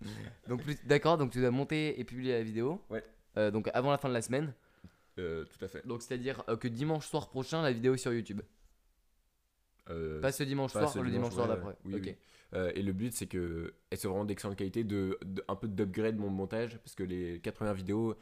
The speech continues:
Speaker 2: étaient de niveau similaire, je pense, sur le montage, euh, la qualité de l'écriture.
Speaker 1: Euh, non,
Speaker 2: Euh,
Speaker 1: je suis pas d'accord.
Speaker 2: non.
Speaker 1: Objection, mon, mon altesse, mon honneur. Euh, moi, je dis que celle où il y avait, euh, euh, le, le mec là, comme ça, là, le, le truc de Vinci, là, l'homme de Vinci.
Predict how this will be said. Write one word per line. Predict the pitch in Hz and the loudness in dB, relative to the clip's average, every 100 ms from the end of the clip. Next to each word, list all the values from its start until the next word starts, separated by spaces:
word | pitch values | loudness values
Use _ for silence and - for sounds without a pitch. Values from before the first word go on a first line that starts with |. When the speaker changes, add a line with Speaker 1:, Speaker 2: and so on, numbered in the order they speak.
| - - - | -14 -20 -6
Speaker 2:
étaient | 92 98 | -4 0
de | 95 | 2
niveau | 98 95 98 95 | 4 4 4 2
similaire, | - 98 98 104 - | 0 0 2 2 0
je | |
pense, | 98 98 | -6 -6
sur | - | -4
le | 85 | -2
montage, | 90 85 95 98 101 92 | -2 0 2 2 2 0
euh, | 87 85 - - - | -2 -2 -6 -20 -8
la | 87 | -4
qualité | 95 87 | -2 0
de | 95 | -2
l'écriture. | 87 98 - 110 - - - - | -2 -6 -2 -2 -2 -8 -18 -8
Speaker 1:
Euh, | 120 | -4
non, | 147 | 0
Speaker 2:
Euh, | 160 | 0
Speaker 1:
je | |
suis | - | 4
pas | 147 | 4
d'accord. | 139 127 - - - - - | 4 2 -4 -12 -20 -20 -6
Speaker 2:
non. | 110 | 0
Speaker 1:
Objection, | 120 151 - 170 | 2 2 4 6
mon, | 147 143 139 135 131 | 8 8 6 4 4
mon | 131 | 2
altesse, | 127 127 127 | 2 -2 -4
mon | 110 117 | -2 0
honneur. | 120 110 - - - 101 - | 2 0 -4 -18 -14 -6 2
Euh, | 107 | 4
moi, | 120 143 | 6 4
je | |
dis | 135 156 | 4 0
que | 139 | 2
celle | - 160 147 127 | 4 6 6 4
où | 127 | 2
il | 127 | 4
y | 127 | 4
avait, | 120 120 | 4 4
euh, | 120 113 113 - - _ - | 6 4 0 -8 -20 _ 0
euh, | 107 | 2
le, | 110 117 117 113 113 | 4 2 2 2 0
le | |
mec | 117 135 - | 0 -2 0
là, | 117 | -2
comme | 110 120 | -2 -6
ça, | 120 110 | -6 -4
là, | 98 | -4
le, | 98 107 | -4 -2
le | 113 110 | -2 -4
truc | 127 | -6
de | 120 | -6
Vinci, | 110 120 - 123 | -4 -4 -4 -6
là, | 95 | -4
l'homme | 104 120 | -2 -2
de | 117 | -2
Vinci. | 110 - 117 | -2 -2 -6